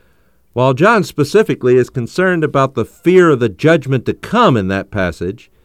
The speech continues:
and shows how assured love from God and for God erases all such fear of the judgment, his words also demand a broader application. John seems to be applying a general principle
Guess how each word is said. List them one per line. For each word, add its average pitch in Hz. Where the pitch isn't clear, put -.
and 120
shows 170
how 170
assured 190
love 170
from 120
God 123
and 101
for 175
God 117
erases 120
all 107
such 110
fear 113
of 90
the 95
judgment, 101
his 139
words 220
also 202
demand 147
a 131
broader 190
application. 160
John 160
seems 170
to 135
be 135
applying 143
a 104
general 156
principle 135